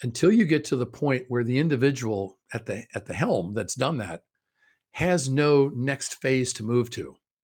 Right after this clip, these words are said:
Because that whole concept was designed for people who were real entrepreneurial in their mindset. Build this up,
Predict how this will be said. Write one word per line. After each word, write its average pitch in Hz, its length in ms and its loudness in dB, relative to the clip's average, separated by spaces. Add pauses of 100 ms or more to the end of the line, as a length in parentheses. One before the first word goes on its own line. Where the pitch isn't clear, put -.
(600)
Because 123 220 -2
that 156 180 0
whole 190 180 0
concept - 640 -2
was 107 140 -4
designed 120 560 -4
for - 120 -8
people 123 360 -6
who 117 120 -6
were 107 140 -6
real 147 360 2
entrepreneurial 117 960 -2 (500)
in 120 100 -2
their 110 140 0
mindset. 117 560 -2 (540)
Build 131 260 4
this 151 240 2
up, 147 300 2